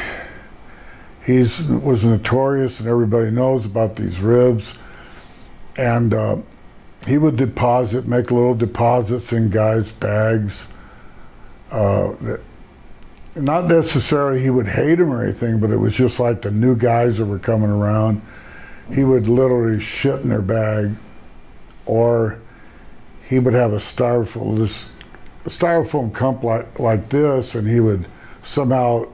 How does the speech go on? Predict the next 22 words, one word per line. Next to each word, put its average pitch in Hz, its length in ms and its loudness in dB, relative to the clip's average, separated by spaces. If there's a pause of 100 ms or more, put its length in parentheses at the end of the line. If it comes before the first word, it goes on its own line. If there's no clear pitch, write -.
(580)
curl 143 400 2
it 110 80 -2
like 110 260 0
a 110 60 0
Dairy 123 400 2
Queen 107 500 -2 (520)
and 107 140 -2
set 131 280 0
it 113 140 0
behind 120 480 2
them 117 300 -2 (120)
in 113 140 0
their 107 120 2
little 107 300 2
locker 120 440 0
space. 101 580 -6 (520)
He 151 100 4
was, 151 280 4 (280)
<laughs> - 320 -10
it's - 220 -4
like, - 260 -6 (560)
what? 147 560 0